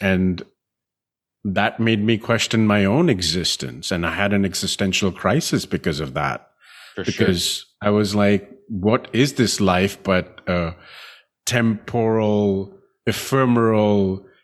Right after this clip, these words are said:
Speaker 1: existence on this rock where I'm traveling fifty-seven thousand miles an hour, pondering, what am I doing here in the first place?"
Speaker 2: You're like, "I wanna be free.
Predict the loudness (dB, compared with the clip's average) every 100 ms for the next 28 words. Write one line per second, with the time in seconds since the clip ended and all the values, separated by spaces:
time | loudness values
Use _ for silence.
0 | _ -2 0 0 0 0 -2 0 2 2
1 | 2 0 0 2 2 2 0 -2 0 0
2 | 0 -2 0 2 2 0 0 0 2 0
3 | 0 -4 -2 -2 0 0 -2 -2 -2 0
4 | 0 0 2 2 0 -4 -14 -16 -18 -20
5 | -12 -2 0 2 2 2 2 0 0 2
6 | 2 4 4 4 2 0 -6 _ _ -4
7 | 0 2 2 2 2 2 2 -2 -2 0
8 | 2 2 2 2 2 2 2 2 2 2
9 | 0 0 2 0 -2 -4 -4 -4 -4 -4
10 | -6 _ _ _ _ _ -2 0 2 2
11 | 2 2 2 0 -2 0 0 -2